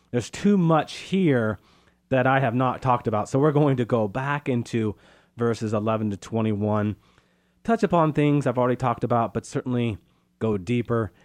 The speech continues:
and add some reflections to that.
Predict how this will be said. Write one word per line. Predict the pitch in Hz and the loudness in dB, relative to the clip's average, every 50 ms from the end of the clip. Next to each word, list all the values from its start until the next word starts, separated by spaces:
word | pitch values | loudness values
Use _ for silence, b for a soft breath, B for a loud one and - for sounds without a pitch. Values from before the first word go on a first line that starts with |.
| b b b b | b b b b
and | 117 120 120 117 110 110 110 - - B B B B | -4 -2 -2 0 0 0 -2 -4 -6 B B B B
add | 110 110 110 107 - | -4 -4 -2 -4 -4
some | - 117 107 | -4 -4 -2
reflections | 104 104 - - 117 107 101 - - - 98 92 - - | -2 -4 -4 -4 -4 -4 -4 -4 -6 -8 -8 -8 -8 -12
to | - - - 185 185 175 139 | -8 -2 0 2 4 4 2
that. | 127 104 90 80 - - - | 0 -2 -6 -8 -12 -16 -20